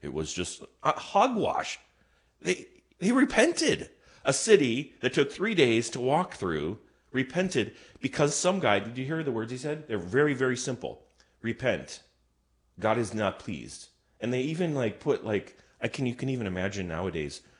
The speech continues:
they, they made the animals repent. Can you imagine the, the designer doggy a-, ash and, uh, sackcloth for the rescue cats, you know? Like, I mean, they made the <laughs> animals repent too. Why?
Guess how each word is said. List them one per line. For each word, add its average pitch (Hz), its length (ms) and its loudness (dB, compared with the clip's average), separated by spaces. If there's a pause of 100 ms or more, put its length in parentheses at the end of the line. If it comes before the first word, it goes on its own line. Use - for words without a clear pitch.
(240)
they, 95 200 0
they 98 180 -4
made 101 180 -2
the 87 140 -6
animals 110 360 -6
repent. 131 480 -10
Can 98 120 -10
you 90 60 -6
imagine 95 360 -4
the, 90 220 -2 (240)
the 98 80 -6
designer 95 440 -2
doggy 85 680 -4 (380)
a-, - 320 -8
ash 90 460 0
and, 85 320 -4
uh, 76 500 -4
sackcloth 98 800 -2 (380)
for 101 200 0
the 95 120 0
rescue 90 420 0
cats, 101 500 0
you 120 100 -2
know? 120 180 2
Like, 110 340 2
I 107 60 -4
mean, 104 220 -2 (280)
they 147 140 8
made 156 320 10
the - 100 0
<laughs> 139 120 10
animals 147 460 6
repent 120 460 0
too. 127 520 0 (280)
Why? 117 400 4